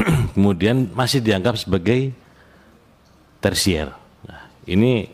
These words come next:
menurut saya kontraproduktif dengan apa yang menjadi keinginan kita bersama. Jadi, kalau kita lihat bahwa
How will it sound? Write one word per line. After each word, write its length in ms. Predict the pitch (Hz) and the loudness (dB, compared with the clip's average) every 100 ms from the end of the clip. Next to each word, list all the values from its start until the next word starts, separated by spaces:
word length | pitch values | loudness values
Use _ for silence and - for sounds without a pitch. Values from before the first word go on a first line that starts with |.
| 101 | -4
menurut 240 | 101 92 | 0 0
saya 240 | - 104 | 0 -2
kontraproduktif 1040 | 107 101 92 87 87 - 85 80 - 117 - | 0 -2 -2 -4 -6 -6 -6 -6 -8 -10 -6
dengan 320 | 87 95 98 | -4 -2 -2
apa 160 | 82 95 | -2 -2
yang 240 | 101 107 113 - - - - - - | -2 -4 -8 -18 -20 -20 -20 -20 -8
menjadi 320 | - 85 80 | -2 -2 -2
keinginan 400 | 85 85 90 87 87 | -6 -2 -2 -2 -4
kita 160 | 80 87 | -6 -8
bersama. 640 | 78 80 113 110 78 69 - - | -6 -2 0 0 -4 -8 -16 -6
Jadi, 320 | 85 98 104 - - - - - - | -2 -2 -2 -12 -20 -20 -20 -8 -2
kalau 160 | 117 | 0
kita 240 | 120 135 160 | 0 0 0
lihat 320 | 175 104 85 | 0 0 -4
bahwa 720 | 78 73 101 123 151 139 101 | -4 0 0 0 0 -2 -4